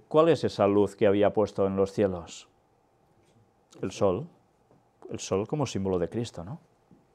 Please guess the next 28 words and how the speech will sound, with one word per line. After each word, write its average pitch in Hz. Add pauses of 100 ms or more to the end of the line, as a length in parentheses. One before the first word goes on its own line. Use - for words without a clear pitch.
(1600)
Era 165
de 151
mañana. 95 (680)
El 101
sol 190
acababa 180
de 156
levantarse 160
sobre 139
el 135
monte 160
de 110
las 101
Olivas, 98 (500)
y 110
sus 120
rayos 175
caían 170
con 139
deslumbrante 139
brillo 190 (260)
sobre 165
los 156
palacios 160
de 143
mármol, 110 (360)
e 170
iluminaban 147